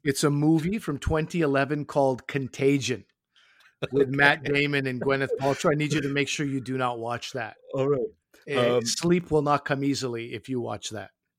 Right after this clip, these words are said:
Speaker 2: Have you ever seen fried green tomatoes?
Speaker 1: Sure, of course. Classic.
Speaker 2: I never wa-, I never saw that film. And I said to Amanda, "Let's watch this film. It looks like a happy-go-lucky film." It's a
Speaker 1: Oh.
Speaker 2: bit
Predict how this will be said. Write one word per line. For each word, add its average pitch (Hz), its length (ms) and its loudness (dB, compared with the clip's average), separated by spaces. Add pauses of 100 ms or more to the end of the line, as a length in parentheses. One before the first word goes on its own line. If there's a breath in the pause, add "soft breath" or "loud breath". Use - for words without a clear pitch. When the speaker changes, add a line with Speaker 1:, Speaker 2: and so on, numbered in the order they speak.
(580)
Speaker 2:
Have 180 180 2
you 226 160 0
ever 302 160 0
seen 185 360 2
fried 127 480 2
green 123 260 -2
tomatoes? 110 680 -2 (320)
Speaker 1:
Sure, 160 580 -2
of - 80 -20
course. - 640 -2 (280)
Classic. - 440 -4
Speaker 2:
I 185 40 4
never 208 280 6
wa-, 175 180 2 (240)
I 156 60 2
never 156 300 4
saw 147 260 4
that 139 180 0
film. 104 340 -8 (560 soft breath)
And 143 220 2
I 147 60 4
said 170 180 -2
to 196 60 0
Amanda, 196 280 4
"Let's 302 260 -4
watch 302 240 4
this 226 160 -2
film. 254 260 0
It 156 80 -2
looks 285 260 -4
like 277 160 2
a 214 100 6
happy-go-lucky 180 960 2
film." 156 520 2 (520 loud breath)
It's 208 280 4
a - 60 6
Speaker 1:
Oh. - 40 2
Speaker 2:
bit 330 140 2